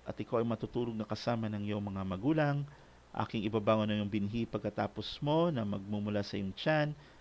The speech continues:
at aking itatatag ang kanyang kaharian." Ang,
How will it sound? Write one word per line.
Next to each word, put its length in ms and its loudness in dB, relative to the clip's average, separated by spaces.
at 80 -6
aking 160 -6
itatatag 560 0
ang 80 -4
kanyang 560 -2
kaharian." 480 -2
Ang, 160 -2